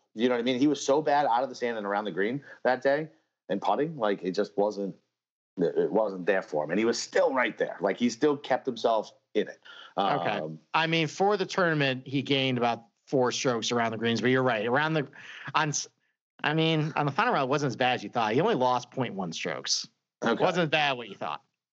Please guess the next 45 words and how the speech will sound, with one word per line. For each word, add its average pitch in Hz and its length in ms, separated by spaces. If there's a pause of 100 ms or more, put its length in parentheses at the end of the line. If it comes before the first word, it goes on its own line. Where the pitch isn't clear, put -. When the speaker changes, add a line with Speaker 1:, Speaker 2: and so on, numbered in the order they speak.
(140)
Speaker 1:
All 120 80
Speaker 2:
at 110 100
least 175 200
Speaker 1:
right. 175 80
Speaker 2:
on 156 60
paper. 120 280
And 135 160
you, 175 120
I 165 100
know 165 100
you 175 80
don't 165 140
trust - 220
that. 135 160 (200)
His 185 180
putting 175 380
was 127 140
bad. 110 200
He 135 120
lost 180 240
one 139 200
point 123 280
three 117 140
strokes 101 280
putting 82 420
in 92 80
round 90 180
four. 120 80
Speaker 1:
Yeah, 104 40
that's 175 220
Speaker 2:
That's - 20
a - 40
Speaker 1:
bad. - 40
Speaker 2:
really 127 140
good 104 160
amount. 92 180 (240)
Like, 180 140
I 170 80
think, 220 180
didn't 202 320
he 277 80
hit 202 140
it 220 100
to, 208 80
like, 147 500